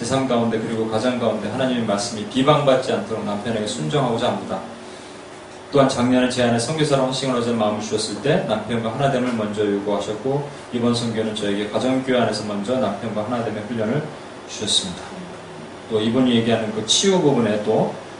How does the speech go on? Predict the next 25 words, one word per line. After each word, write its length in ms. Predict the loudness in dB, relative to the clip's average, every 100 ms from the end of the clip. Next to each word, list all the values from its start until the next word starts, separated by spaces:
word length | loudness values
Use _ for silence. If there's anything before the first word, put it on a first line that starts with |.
| -8 2
영적 420 | 2 6 4 6
대적, 460 | 6 8 6 4 -6 -12 -8
음, 340 | -2 -2 -2 -6 -12 -14 -10 0
대만과 380 | 6 6 4 0
캄보디아로 520 | 0 4 6 6 4
떠나는데, 680 | 2 2 2 2 2 2 2 -4 -14 -16 -16 -12
어, 260 | -8 -8 -2
휠체어로 480 | 0 2 4 4 4
허리가 320 | 2 4 2
통증이 320 | 2 -2 -2
있었대. 420 | -2 -2 -4 -8 -10 -10 -12 -6
그런데, 500 | -4 4 4 4 -2 -12 -16 -18 -12
어, 580 | -4 -2 0 -2 -4 -6 -12 -14 -16 -16 -18 -18 -18 -18 -12 -2
우리가 280 | 2 2
또 120 | 2 2
도착하니까 520 | 4 4 4 2 2
허리 180 | 6 6
아픈 260 | 6 4 0
분들이 260 | 0 0
그렇게 180 | 0 0
많았거든요. 720 | -2 -2 -2 -2 0 0 -2 -6 -2
왜 100 | 0
그랬을까 440 | 2 0 -2 -4 -6
했을 240 | -6 -10
때 100 | -10